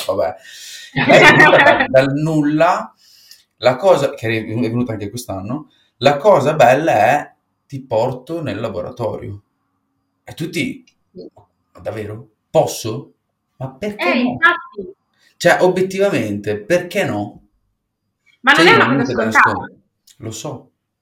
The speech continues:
Speaker 1: lo so. Eh, però, s-, cioè, per noi è scontata, perché comunque noi andiamo fieri di quello che abbiamo creato e quindi per noi è un,
Speaker 2: Infatti.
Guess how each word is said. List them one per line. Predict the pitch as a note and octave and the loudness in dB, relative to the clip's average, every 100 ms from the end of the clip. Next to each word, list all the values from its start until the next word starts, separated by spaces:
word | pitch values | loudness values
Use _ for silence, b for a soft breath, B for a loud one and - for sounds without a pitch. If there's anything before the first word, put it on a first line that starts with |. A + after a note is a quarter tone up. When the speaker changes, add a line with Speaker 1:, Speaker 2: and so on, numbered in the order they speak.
| _ | _
Speaker 1:
lo | - A2 | -12 -10
so. | G#2 C#3+ G2 - _ b b b b | -6 -6 -6 -10 _ b b b b
Eh, | - A2+ A2 G#2 G#2 - | -4 0 2 2 0 0
però, | - D3+ F3+ - | 2 4 4 0
s-, | - - | -8 -6
cioè, | - C3+ | 2 2
per | C#3+ C#3+ | 2 0
noi | G#3+ | 0
è | F#3+ | -2
scontata, | - B2 A2 A2+ F#2 G#2 G2+ | -4 -8 -2 0 0 -2 -8
perché | G#2 G#2+ G2+ | -8 -8 -6
comunque | A2+ C#3+ C3 | -6 -4 -4
noi | G#2 B2 | -2 -2
andiamo | G2+ G#2 G2+ | -4 -4 -6
fieri | G2+ A#2+ B2 G#2+ G#2+ G2+ - _ | -6 -4 -2 -2 -4 -8 -12 _
di | G#2+ | -10
quello | A#2 - | -4 -4
che | |
abbiamo | G#2 A2+ | -4 -6
creato | - A#2+ C#3+ E3 B2 | -4 -2 0 -2 -6
e | |
quindi | A#2 B2+ A#2+ - B B _ _ - | -4 -2 -2 -4 B B _ _ -2
per | A2 | 0
noi | A2+ C#3+ | 0 0
è | - G2+ | 0 -2
un, | G2 | -4
Speaker 2:
Infatti. | A3 - - | -6 -8 -16